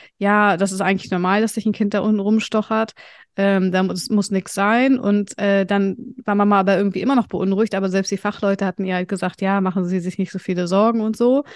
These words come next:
Und, ähm, ja, meine Schwester fing dann auch irgendwann an, verhaltensauffällig zu werden. Und, äh, der Missbrauch zog sich halt über viele Jahre. Also es fing halt, also das Ding ist halt, natürlich weiß ich nicht, ob vorher auch was war. Ich kann halt nur das erzählen, woran ich mich halt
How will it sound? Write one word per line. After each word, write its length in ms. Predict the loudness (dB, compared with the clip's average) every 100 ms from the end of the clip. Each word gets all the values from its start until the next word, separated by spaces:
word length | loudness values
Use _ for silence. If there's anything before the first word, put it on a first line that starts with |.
| -20 -20 -20 -12
Und, 380 | 0 4 4 2 -2
ähm, 400 | 0 2 2 2
ja, 140 | 2
meine 180 | 4 2
Schwester 280 | -2 -4 -2
fing 140 | 0
dann 120 | 2 2
auch 200 | 0 2
irgendwann 400 | 2 4 4 2
an, 340 | 2 2 0 -4 _
verhaltensauffällig 680 | -2 -2 -2 -4 0 -2 0
zu 140 | -4
werden. 460 | -2 0 2 2 0 -10 -20 _ _ _
Und, 480 | 0 2 4 2 0
äh, 160 | -2 2
der 100 | 2
Missbrauch 380 | 0 0 -6 -4
zog 300 | -2 -2 0
sich 220 | -6 -2
halt 220 | 0 0
über 200 | -2 -4
viele 240 | -2 -2
Jahre. 480 | 0 0 0 0 0
Also 200 | -2 -2
es 80 | -6
fing 260 | -4 -2 0
halt, 260 | -2 -4 -14 _ _ _ _ -6
also 220 | -2 -2 -4 -16 -20 _ -10
das 140 | -2
Ding 220 | 2 4
ist 160 | 2 4
halt, 300 | 4 4 2
natürlich 360 | -2 2 0 2
weiß 220 | 2 2
ich 100 | -2
nicht, 160 | -4
ob 120 | -6 -2
vorher 300 | 2 2 2
auch 160 | 0
was 240 | -4 -6 -2
war. 280 | 2 4 2
Ich 80 |
kann 200 | 0 -2
halt 140 | 0 -2
nur 180 | -2 -2
das 140 | -2
erzählen, 680 | -4 -6 0 2 2 0 -2
woran 260 | 0 0
ich 140 | 0 0
mich 200 | -2 0
halt 260 | 0 -2